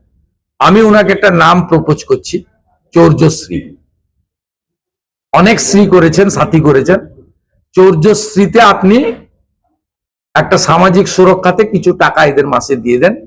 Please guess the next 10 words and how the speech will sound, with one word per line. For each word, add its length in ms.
আর 160
ভোট 320
নিতে 640
পাঠান 520
যাতে 220
চুরি 240
করতে 300
পারে, 300
কাউন্টিং 440
এ 340